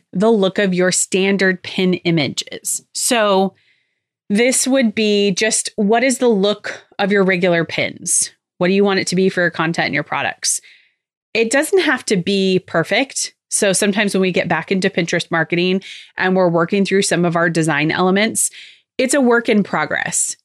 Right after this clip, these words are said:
So just start with seeing what you like and what you don't like. Then work on your idea pin images as well.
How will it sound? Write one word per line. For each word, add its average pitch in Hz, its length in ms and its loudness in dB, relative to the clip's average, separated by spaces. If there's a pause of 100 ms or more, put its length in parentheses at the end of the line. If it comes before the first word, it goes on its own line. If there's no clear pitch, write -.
So 208 500 2 (260)
just 262 220 -2
start - 540 -2 (140)
with 196 440 -2 (260)
seeing 208 300 0
what 202 140 0
you 208 100 0
like 180 200 0
and 185 60 0
what 180 120 -2
you 190 40 -4
don't 175 200 0
like. 165 340 -6 (220)
Then 233 420 2
work 214 200 0
on 214 120 2
your 196 180 2
idea 190 520 2
pin 175 320 0
images 165 640 0
as 160 180 0
well. 160 420 -4